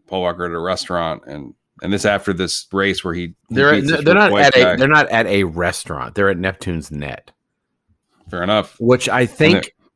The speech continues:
Speaker 2: is actually Gladstone's in Malibu.
Speaker 1: And they're having shrimp,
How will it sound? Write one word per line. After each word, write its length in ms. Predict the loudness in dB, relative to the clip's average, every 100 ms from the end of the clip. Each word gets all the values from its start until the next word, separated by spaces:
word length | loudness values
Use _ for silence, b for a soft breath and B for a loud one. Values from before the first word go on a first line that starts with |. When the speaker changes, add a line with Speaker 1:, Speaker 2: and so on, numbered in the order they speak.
| -2 0
Speaker 2:
is 100 | 2
actually 400 | -2 0 -2 0
Gladstone's 720 | 2 2 0 0 -2 -2 -4
in 100 | -4
Malibu. 520 | -4 -6 -10 -14 -16 _ _ _
Speaker 1:
And 140 | -4 0
they're 100 | 2
having 220 | 2 0
shrimp, 460 | 0 2 2 0